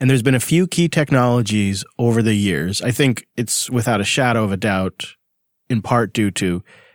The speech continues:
the accessibility of Linux, the cost of getting them started, the way you can run on your own systems to test development, then you can move something that you built on your own system up to the cloud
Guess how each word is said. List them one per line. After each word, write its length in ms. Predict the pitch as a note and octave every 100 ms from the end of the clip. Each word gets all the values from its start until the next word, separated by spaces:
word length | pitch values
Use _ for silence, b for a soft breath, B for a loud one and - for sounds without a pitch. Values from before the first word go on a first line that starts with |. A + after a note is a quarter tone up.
| b _ _
the 120 | A#2
accessibility 680 | G#2 - A#2+ G2+ G2+ A2+ G2
of 80 | F#2
Linux, 520 | F#2 F2+ F2+ - - - _ -
the 60 | -
cost 380 | - A#2+ A2 A#2+
of 60 |
getting 200 | A#2 A2+
them 140 | G#2+ A2
started, 500 | - G2+ G2 F#2 - b b b b b -
the 80 | A2+
way 120 | A#2
you 140 | B2
can 140 | B2 A#2+
run 180 | B2 B2+
on 140 | A#2+
your 120 | A#2
own 140 | A#2+ A#2
systems 420 | B2 A2+ A2+ G#2+
to 100 | A2
test 260 | B2 A2+ -
development, 480 | G#2 G2 F#2+ G2
then 140 | G#2 A2+
you 80 | A2
can 180 | G#2+
move 480 | A2 B2+ D3 C#3 A#2+
something 440 | - C3+ - B2 A2+
that 140 | A2
you 80 | G#2+
built 360 | G#2 C3+ C3
on 120 | A#2+ A#2
your 140 | A2+
own 140 | A#2+
system 320 | A2 A#2 - G#2+
up 100 | -
to 80 |
the 80 | F#2
cloud 560 | - D3 C3+ F#2 F#2+